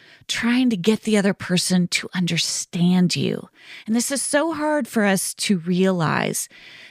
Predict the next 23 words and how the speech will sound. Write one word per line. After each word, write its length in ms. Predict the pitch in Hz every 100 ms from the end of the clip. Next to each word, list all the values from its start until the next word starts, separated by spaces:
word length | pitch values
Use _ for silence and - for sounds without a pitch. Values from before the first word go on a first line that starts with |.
| -
They're 180 | 247 233
really 680 | 208 208 233 311 359 370
about 480 | 294 185 185 170 -
those 200 | 226 233
guardrails. 920 | 208 208 226 294 220 156 92 85 139 - - -
They're 180 | 220 240
about 300 | 226 220 -
saying, 440 | - 220 214 202 _
"I'm 600 | - 202 220 240 247 214 196
moving 680 | 196 208 196 214 214 208 226
toward 400 | - 170 160 139
this. 640 | 160 151 143 - - - _ - - - -
I've 280 | 220 240
got 200 | 226 226
a 80 | 202
direction 640 | 170 170 156 165 - 175
in 160 | 156 156
my 180 | 143 131
life. 380 | 123 107 - -
It's 220 | 262 -
clear 480 | - - - 190 190
to 120 | 180
me. 280 | 165 143